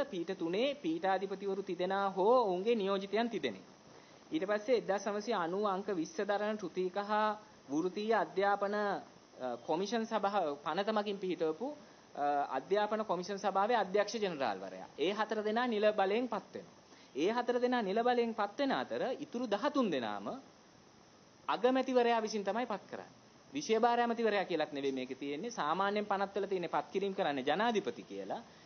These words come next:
ව්‍යවස්ථාවේ තියෙන්නෙත් එහෙමයි මේ පත් කිරීම වලට අදාළ බලධරයා ජනාධිපති කියලා. හැබැයි මේකේ හරි අපූර්ව විදිහට අගමැති අරගෙන සම්පූර්ණ බලය මේ පනතේ. ඒ,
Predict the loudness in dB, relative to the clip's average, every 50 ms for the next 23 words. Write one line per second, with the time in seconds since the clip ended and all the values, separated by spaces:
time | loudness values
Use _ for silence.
0 | -12 -2 2 4 6 6 6 4 2 2 4 4 4 4 2 0 0 0 -2 -2
1 | -4 -4 -2 0 0 0 0 -2 -6 -12 -18 -12 -8 -4 -4 -2 -2 0 0 -2
2 | 0 -2 -2 0 0 2 2 2 4 4 2 2 4 2 4 4 4 4 4 4
3 | 4 4 2 2 2 2 2 2 2 2 2 0 -2 -2 -4 -6 -4 -4 -2 -2
4 | -2 -2 -2 0 0 0 0 0 -2 -2 -2 0 0 0 0 0 0 0 0 0
5 | 0 2 0 0 0 0 -2 -2 -2 -4 -4 -4 -2 -2 -2 0 0 0 0 0
6 | 0 0 0 0 0 0 -2 -2 -2 -2 -2 -2 0 0 0 2 2 2 2 0
7 | -2 -10 -16 -20 -20 -20 -20 -20 -20 -20 -20 -20 -20 -20 -20 -20 -20 -20 -20 -20
8 | -20 -18 -8 -2 -2 0 0 0 0 -2 -4 -6 -10 -18 -20 -20 -20 -20 -20 -20
9 | -20 -20 -20 -20 -20 -20 -20 -20 -20 -20 -20 -20 -20 -20 -20 -20 -20 -20 -20 -16
10 | -12 -10 -8 -8